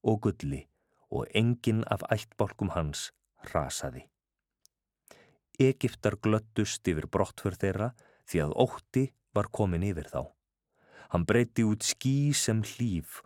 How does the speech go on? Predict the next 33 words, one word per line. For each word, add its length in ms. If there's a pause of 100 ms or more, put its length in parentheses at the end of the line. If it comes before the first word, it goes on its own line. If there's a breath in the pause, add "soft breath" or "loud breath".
(120)
og 240
eld 540 (100)
til 160
að 140
lýsa 420
um 160
nætur. 320 (800 loud breath)
Þeir 240
báðu, 400 (480)
þá 160
sendi 400
hann 160
lynghænsn 880 (640)
og 160
mettaði 560
þá 240
með 240
brauði 480
af 160
himni. 320 (640 loud breath)
Hann 160
klauf 420
klett 640 (300 loud breath)
og 180
vatn 540
vall 400
fram, 320 (480 loud breath)
rann 400
sem 320
fljót 680
um 100
skrælnað 800
land. 440